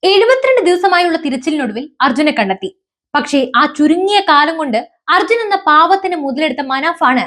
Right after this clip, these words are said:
നിലവിലെ പലയിടത്തെയും ചർച്ചാ വിഷയം. മനാഫ് സൂപ്പറാണ്, ഹീറോയാണെന്നൊക്കെ പറഞ്ഞ് പലരും പാടി പുകഴ്ത്തുമ്പോൾ അവിടെ മറ്റൊരു വശത്ത് നഷ്ടം മാത്രം ഏറ്റുവാങ്ങേണ്ടി വന്ന ആ കുടുംബത്തിന് നേരിടേണ്ടി വന്നത് ക്രൂരമായ സൈബർ ആക്രമണങ്ങളാണ്.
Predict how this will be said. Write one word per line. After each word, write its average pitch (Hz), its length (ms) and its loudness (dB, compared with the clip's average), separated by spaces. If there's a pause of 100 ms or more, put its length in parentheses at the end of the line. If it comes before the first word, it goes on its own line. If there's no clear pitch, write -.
(100)
നിലവിലെ 254 300 -2 (120)
പലയിടത്തെയും 285 720 -2
ചർച്ചാ 220 260 -4
വിഷയം. 190 320 -6 (480)
മനാഫ് 466 460 2
സൂപ്പറാണ്, 330 580 2 (140)
ഹീറോയാണെന്നൊക്കെ 330 880 -2
പറഞ്ഞ് 262 300 2 (160)
പലരും 294 380 2
പാടി 294 400 4
പുകഴ്ത്തുമ്പോൾ 269 500 -2 (320)
അവിടെ 440 220 4
മറ്റൊരു 320 340 0
വശത്ത് 262 360 -4 (320)
നഷ്ടം 359 360 0
മാത്രം 277 440 0
ഏറ്റുവാങ്ങേണ്ടി 320 720 -2
വന്ന 214 140 -2 (200)
ആ 339 80 4 (140)
കുടുംബത്തിന് 262 500 -2
നേരിടേണ്ടി 277 500 -4
വന്നത് 214 240 -2 (340)
ക്രൂരമായ 349 680 4 (160)
സൈബർ 294 340 -2 (160)
ആക്രമണങ്ങളാണ്. 254 680 -2